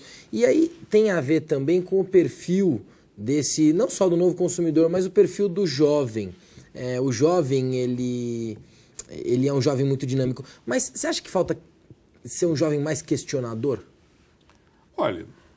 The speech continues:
Speaker 2: é, quando eu via a tomada da reitoria da usp pelos alunos, eu li alguns artigos nos jornais, não vou me lembrar agora quem escreveu,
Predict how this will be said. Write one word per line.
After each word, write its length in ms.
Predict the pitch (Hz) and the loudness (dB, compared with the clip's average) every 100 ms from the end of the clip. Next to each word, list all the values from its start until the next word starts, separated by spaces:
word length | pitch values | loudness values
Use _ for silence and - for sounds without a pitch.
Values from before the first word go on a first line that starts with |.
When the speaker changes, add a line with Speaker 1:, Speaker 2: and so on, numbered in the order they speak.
| _ _ _ _ _ _ _ | _ _ _ _ _ _ _
Speaker 2:
é, 340 | 160 135 135 135 - _ _ _ _ 226 233 - | -14 -12 -14 -16 -18 _ _ _ _ -20 -20 -20
quando 200 | - 392 | -14 -8
eu 100 | 294 | -6
via 560 | 120 98 101 92 85 - - _ _ - _ _ _ - | -6 -6 -6 -4 -6 -10 -18 _ _ -20 _ _ _ -20
a 120 | - | -14
tomada 600 | - 104 104 131 113 104 | -8 -6 -4 -4 -4 -6
da 100 | 101 | -6
reitoria 760 | 110 110 113 101 104 107 92 | -4 -4 -4 -4 -4 -6 -8
da 140 | 92 92 | -8 -8
usp 560 | 107 107 - - 82 _ _ _ _ _ | -6 -6 -10 -18 -20 _ _ _ _ _
pelos 260 | 107 104 | -8 -6
alunos, 600 | 95 95 110 90 - - _ _ _ _ _ _ _ _ _ | -6 -6 -8 -10 -16 -20 _ _ _ _ _ _ _ _ _
eu 100 | 165 | 0
li 140 | 170 | 2
alguns 320 | 190 151 170 131 | 0 -2 -2 -2
artigos 580 | 95 - 117 98 85 | -6 -6 -6 -6 -8
nos 140 | 95 85 | -12 -12
jornais, 320 | 87 104 113 | -10 -8 -8
não 80 | 151 | -6
vou 100 | 135 | -6
me 60 | 101 | -6
lembrar 260 | 92 95 | -8 -8
agora 240 | 90 95 92 | -8 -8 -10
quem 180 | - 95 | -12 -16
escreveu, 500 | - 95 98 98 | -12 -8 -6 -6